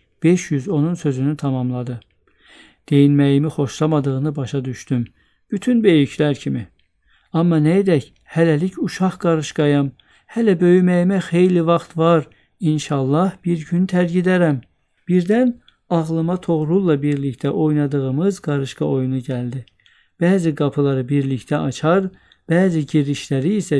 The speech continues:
birlikdə bağlayaraq digər dəstələrə qalib gələrdik. Əgər indi yuvaya gedən bundan başqa yol yoxdursa, eyni taktikanı təkrarlaya bilərdik.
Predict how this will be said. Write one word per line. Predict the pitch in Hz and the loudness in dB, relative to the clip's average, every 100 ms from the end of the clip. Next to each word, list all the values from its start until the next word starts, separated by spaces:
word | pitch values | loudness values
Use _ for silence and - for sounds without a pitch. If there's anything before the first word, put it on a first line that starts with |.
| 127 | 0
birlikdə | 151 143 139 - 151 | -2 -2 -4 -4 -4
bağlayaraq | 147 139 131 139 180 170 - | -2 -2 -2 -2 0 0 -2
digər | - 190 165 147 135 | -4 -2 0 0 0
dəstələrə | 151 - 151 147 147 185 | -2 -4 -4 -2 -2 -2
qalib | 175 151 151 156 | -2 -2 -2 -4
gələrdik. | 143 123 123 127 131 - _ _ _ _ _ - | -4 -4 -4 -8 -10 -12 _ _ _ _ _ -6
Əgər | 156 156 143 214 151 | -4 0 -2 0 -2
indi | 147 160 | 0 0
yuvaya | 147 139 139 147 | 0 0 0 0
gedən | 151 143 139 131 131 | 0 -2 0 -2 -2
bundan | 135 135 151 143 | -2 -2 -2 -2
başqa | 135 - 143 | -6 -6 -4
yol | 135 127 | -2 -2
yoxdursa, | 123 151 - 135 123 - 139 180 180 - - _ - | -2 -2 -4 -10 -10 -6 -4 -4 -6 -14 -20 _ -2
eyni | 190 190 147 | 2 2 0
taktikanı | 143 160 - 151 143 131 127 | -2 -6 -4 -8 -6 -8 -8
təkrarlaya | - 123 - 135 113 113 123 | -10 -12 -10 -10 -10 -10 -8
bilərdik. | 151 165 180 180 151 127 - | -6 -2 -2 -2 -4 -10 -14